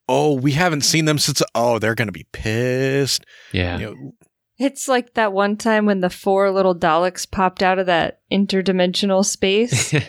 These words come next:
Speaker 1: Mm-hmm.
Speaker 3: Where you, we all thought they were gone, and you're like, "You can do that?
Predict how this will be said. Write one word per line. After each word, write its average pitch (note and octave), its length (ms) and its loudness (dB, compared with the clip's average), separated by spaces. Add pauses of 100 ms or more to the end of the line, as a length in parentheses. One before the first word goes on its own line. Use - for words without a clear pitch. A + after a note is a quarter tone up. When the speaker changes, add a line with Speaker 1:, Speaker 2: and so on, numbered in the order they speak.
(140)
Speaker 1:
Mm-hmm. A#2 300 -8
Speaker 3:
Where A#3+ 80 4
you, B3 480 0
we D#4 160 -2
all F4 140 0
thought E4+ 200 -4
they E4 80 0
were D#4 140 0
gone, C4+ 340 0
and A3 80 0
you're A3+ 100 0
like, B3+ 260 -2
"You C4 280 -4
can E4+ 280 -4
do C#4 360 2
that? B4 380 0